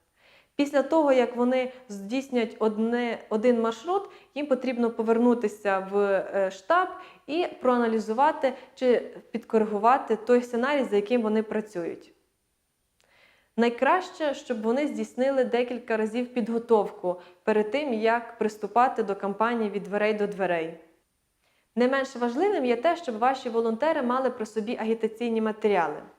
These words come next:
У випадку, якщо нікого не буде дома чи ніхто вам не відчинить двері, ви зможете ці агітаційні матеріали залишити у скринці, е, ваших майбутніх, е, виборців.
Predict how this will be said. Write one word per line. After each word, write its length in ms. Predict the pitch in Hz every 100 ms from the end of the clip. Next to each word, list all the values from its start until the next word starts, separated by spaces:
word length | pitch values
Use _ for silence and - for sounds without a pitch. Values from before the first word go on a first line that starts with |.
| _ _ _ -
У 80 | 277
випадку, 440 | 381 349 - 254
якщо 640 | 247 233 - - 262 254 - -
нікого 400 | 247 247 220 220
не 120 | 208
буде 260 | 208 233 240
дома 340 | 277 392 359
чи 140 | - 214
ніхто 260 | 214 226
вам 140 | 220 214
не 80 |
відчинить 480 | 208 214 233 226 214
двері, 360 | 226 311 349 330 - -
ви 100 | 320
зможете 440 | 339 294 294 262 233
ці 220 | 233 247
агітаційні 640 | 233 226 220 214 233 220
матеріали 500 | 220 226 349 392 320
залишити 560 | 220 226 269 285 285 247
у 140 | -
скринці, 640 | 220 - 233 285 294 233 214 - - _
е, 220 | 202 196 - 202
ваших 460 | 233 240 220 -
майбутніх, 640 | 214 208 214 220 214 202 208 -
е, 280 | 202 196 185 196
виборців. 540 | 202 170 165 - 151